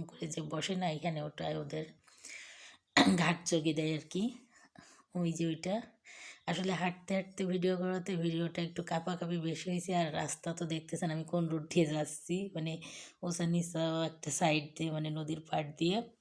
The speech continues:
এখানে আবার একটা ছাগল বাঁধা আছে, এই যে আমার বাহিনীগুলো সব আসতেছে। আসলে শায়ান হাঁটতে পারতেছে না এখানে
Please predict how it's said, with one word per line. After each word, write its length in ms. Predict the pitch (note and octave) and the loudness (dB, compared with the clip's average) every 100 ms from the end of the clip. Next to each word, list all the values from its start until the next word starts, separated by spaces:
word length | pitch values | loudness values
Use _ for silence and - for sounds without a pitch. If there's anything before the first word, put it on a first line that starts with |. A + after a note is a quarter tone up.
| - - - - _ | -14 -14 -14 -18 _
এখানে 220 | F3 D#3+ | -2 0
আবার 160 | D#3+ D#3+ | 0 0
একটা 180 | D#3+ E3 | -2 -6
ছাগল 400 | - D#3 D3+ D#3+ D#3 | -2 0 0 -2 0
বাঁধা 280 | D#3 D3+ D#3+ | 0 0 0
আছে, 200 | D#3 - | -2 -2
এই 140 | D#3+ D#3 | -2 -2
যে 120 | E3 D#3 | -2 -2
আমার 280 | D3+ D3+ D3+ | -2 -2 -4
বাহিনীগুলো 580 | D3+ D#3 D#3 D#3+ D#3+ D#3+ | -2 -2 -2 -2 -2 -4
সব 140 | - D#3+ | -2 -2
আসতেছে। 540 | D#3 - D#3+ - F3 A3 - _ - - - _ - | -2 -6 -6 -4 -2 -4 -8 _ -20 -20 -20 _ -8
আসলে 300 | - - E3 | -6 -4 -2
শায়ান 300 | E3+ F3 D#3+ E3 | 2 2 4 2
হাঁটতে 280 | D3 - E3 | 0 -2 -2
পারতেছে 400 | E3+ - E3+ E3+ | -2 0 0 0
না 100 | D#3+ | 0
এখানে 380 | D#3 D#3+ D3 D#3+ | 0 -2 -2 -2